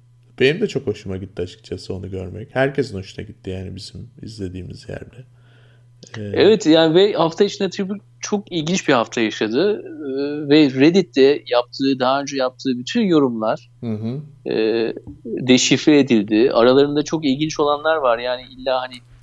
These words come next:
Speaker 2: çok böyle çok tonton, harika bir insan, e, portresi de çizmiyor.
Speaker 1: Ya,
Speaker 2: Hepimiz gibi normal bir
Speaker 1: evet,
Speaker 2: insan.
Speaker 1: normal.
Speaker 2: Yani normal.
Speaker 1: Evet.
Speaker 2: E, <laughs> ve belki de hani günümüzde en çok unuttuğumuz şey o normal insanların,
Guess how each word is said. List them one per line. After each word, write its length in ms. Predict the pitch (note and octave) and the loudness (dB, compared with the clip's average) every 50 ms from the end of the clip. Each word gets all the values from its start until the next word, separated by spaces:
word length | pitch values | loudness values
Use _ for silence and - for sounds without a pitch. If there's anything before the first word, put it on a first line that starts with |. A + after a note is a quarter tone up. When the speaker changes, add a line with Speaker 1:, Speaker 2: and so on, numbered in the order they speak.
| - _ _ _ | -20 _ _ _
Speaker 2:
çok 180 | - - C3+ C3+ | -4 -2 2 4
böyle 140 | C#3 C3 C3 | 4 4 4
çok 240 | - - D#3 C#3+ - | 2 -2 -2 -2 -2
tonton, 600 | - - C#3+ C#3 C3 - - D3 C#3+ C#3+ C#3+ C#3 | 0 0 0 0 0 0 0 2 2 2 0 -2
harika 520 | C3+ B2+ B2+ B2+ C3 C3+ C3+ C3 D3+ C#3 C3 | -2 0 2 2 2 2 2 0 0 -2 -2
bir 80 | C3 | -2
insan, 540 | B2+ B2+ B2+ B2+ - D3+ C#3+ C#3 C#3 C3+ - - - - - - - | -4 -4 -6 -4 -4 -2 -2 -2 -2 -6 -12 -16 -20 -20 -20 -20 -16
e, 300 | - G#2+ G2 F2+ F2+ - - | -14 -12 -10 -12 -12 -6 0
portresi 420 | - C3 B2 - D#3 D#3+ - - | 0 0 2 2 0 0 2 0
de 40 | E3 | 0
çizmiyor. 360 | C#3+ B2+ A#2 C3+ C#3+ E3+ G3+ | 0 0 -2 0 0 0 0
Speaker 1:
Ya, 60 | G3 B3+ | 0 2
Speaker 2:
Hepimiz 360 | D#4+ C#4+ C4 A#3 G#3 A2+ A2 | 4 4 6 6 6 6 4
gibi 180 | D3+ - G#3 | 2 2 4
normal 320 | G3+ F#3 F3+ F3+ F3 F3 E3+ | 4 4 4 6 4 4 4
bir 100 | - D#3 | 4 4
Speaker 1:
evet, 100 | A2+ A2+ | 2 2
Speaker 2:
insan. 220 | A#2 A#2+ A2+ A2+ | 0 -2 -2 0
Speaker 1:
normal. 140 | A#2 B2 B2 | 0 0 0
Speaker 2:
Yani 260 | C#3 D#3 D#3 D#3+ D3+ - - - - - - - _ _ _ _ - - - - - | 0 0 -2 -2 -4 -8 -14 -20 -20 -20 -20 -20 _ _ _ _ -20 -20 -20 -12 -6
normal. 500 | D3 D3+ D#3+ E3+ F#3 G3 G3+ F3+ G#2+ - - - - - - - - - - | 0 2 2 4 4 4 2 0 0 -4 -8 -20 -20 -20 -20 -20 -14 -6 -2
Speaker 1:
Evet. 240 | A#2+ A#2 A2+ G#2+ | 0 0 0 0
Speaker 2:
E, 340 | A2+ A#2 A#2+ A#2+ A#2+ B2 B2 B2+ - - - G#3+ - - | 0 -2 -2 -4 -4 -6 -6 -6 -2 4 4 4 4 4
<laughs> 80 | D#3 C3 | 4 4
ve 180 | D#3+ E3+ D#3+ | 4 6 6
belki 320 | F3+ F3+ G3 G#3 - G3 D#3 | 6 4 4 4 2 2 4
de 260 | D#3 D3+ F3 G#3 - - - - | 4 4 4 0 -6 -14 -12 -10
hani 200 | - C#3+ D#3+ D3 | -8 -8 -8 -6
günümüzde 720 | C3 D3 D3 E3 E3 F3 D#3+ C#3 C3+ D3+ D3+ D#3 D#3+ - _ - | -6 -4 -4 -4 -4 -4 -6 -4 0 2 2 2 0 -2 _ -10
en 240 | - F#3 A3 A#3+ A#3+ | -6 -4 -4 -2 -4
çok 240 | A3+ - - - - | -2 0 -2 -2 0
unuttuğumuz 540 | D#3 C#3+ C3 - - - C3+ B2+ B2 B2+ A#2+ | -2 -6 -6 -8 -8 -8 -6 -6 -6 -8 -8
şey 360 | - - B2+ A#2+ C3 B2 B2 | -4 0 0 2 2 0 -2
o 260 | - - D#3+ F3 D#3+ C#3+ | 0 0 0 2 2 4
normal 340 | C#3 C3+ C#3 D#3 F3 F3 | 4 4 6 6 4 4
insanların, 760 | D3+ C#3 C3 B2 - C3+ B2 A#2+ A#2 A#2 A#2 A2+ A#2+ B2+ C3+ | 4 0 -2 -2 -2 0 0 0 0 0 -2 0 -2 -4 -6